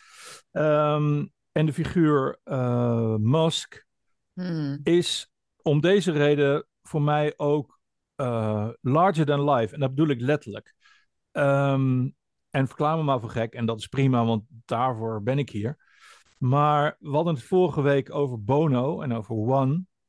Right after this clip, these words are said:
Speaker 2: Hmm.
Speaker 1: En op de een of andere manier is Elon Musk ook een Bono. Ze zijn namelijk groter dan mensen. Eh, ze zijn, eh, ze zijn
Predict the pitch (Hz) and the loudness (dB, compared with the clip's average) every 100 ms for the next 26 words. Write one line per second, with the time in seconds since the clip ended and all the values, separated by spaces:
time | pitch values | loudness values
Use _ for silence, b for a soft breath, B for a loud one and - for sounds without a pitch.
0 | _ _ _ _ _ - 160 151 147 - | _ _ _ _ _ -4 -2 0 -4 -8
1 | _ _ - 135 160 - 220 226 156 - | _ _ -8 -6 -8 -2 0 2 -2 -2
2 | 175 160 143 143 143 165 180 175 175 _ | -2 0 0 0 2 4 4 2 -4 _
3 | _ _ _ _ 160 131 - 196 175 135 | _ _ _ _ -6 -6 -2 0 2 2
4 | 131 170 - - _ - 190 208 131 113 | 2 0 -2 -10 _ -4 0 0 0 -2
5 | 131 123 107 104 110 _ _ _ 294 B | -2 -2 -4 -8 -16 _ _ _ -20 B
6 | B B _ _ _ _ _ _ _ - | B B _ _ _ _ _ _ _ -6
7 | 185 143 196 180 170 143 131 104 139 160 | -2 0 2 2 0 -2 -6 -8 -2 2
8 | 208 220 175 170 226 - _ - 160 165 | 2 2 -2 -2 -4 -12 _ -8 -4 0
9 | 156 180 160 - 110 - _ _ _ _ | 0 0 -2 -6 -16 -18 _ _ _ _
10 | _ b b b b _ - 147 147 143 | _ b b b b _ -2 2 4 4
11 | 143 139 135 - - 131 160 160 147 139 | 4 2 0 -2 -6 0 2 2 -2 -6
12 | _ _ - 131 123 117 151 - - 127 | _ _ -6 -4 -4 -6 -12 -10 -4 0
13 | 147 147 | 0 -2